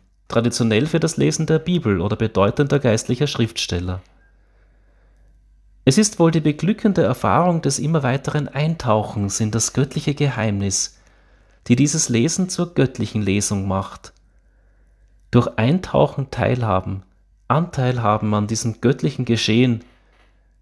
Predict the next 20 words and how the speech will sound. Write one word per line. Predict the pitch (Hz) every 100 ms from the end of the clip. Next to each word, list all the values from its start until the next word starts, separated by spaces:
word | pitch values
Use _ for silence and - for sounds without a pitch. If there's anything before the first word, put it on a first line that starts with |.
| _
ja | 120 135
sogar | 165 147 156
durch | 160
Eintauchen | 143 151 180 160 165 165 151
ein | 151
Teil | 151 143 180
davon | 160 123 120 123 110
werden, | 113 120 131 127 _ _ _ _ _ _ -
oder | 139 151
besser | 147 196 185
noch, | 160 160 - - -
sich | - 135 -
bewusst | 135 127 175 - -
zu | 160
werden, | 123 139 143 139
ein | 127 135
Teil | 127 127
davon | 143 139 139 139
zu | -
sein. | 151 - 160 117 98